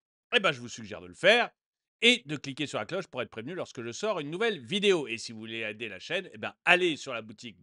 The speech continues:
de la chaîne, chaîne YouTube, onglet boutique, je vous en parlerai tout à l'heure. Donc,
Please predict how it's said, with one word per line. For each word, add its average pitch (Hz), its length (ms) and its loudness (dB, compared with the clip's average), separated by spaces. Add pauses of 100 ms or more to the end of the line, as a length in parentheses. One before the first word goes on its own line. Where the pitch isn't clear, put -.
de 220 100 2
la 151 180 0
chaîne, 190 340 0 (300)
chaîne 262 300 4
YouTube, 208 440 -2 (120)
onglet 202 500 2
boutique, 143 480 -6
je 147 60 -12
vous 123 100 -8
en 113 60 -4
parlerai 135 420 0
tout 202 200 -10
à 113 100 -2
l'heure. 82 260 -16
Donc, 214 400 0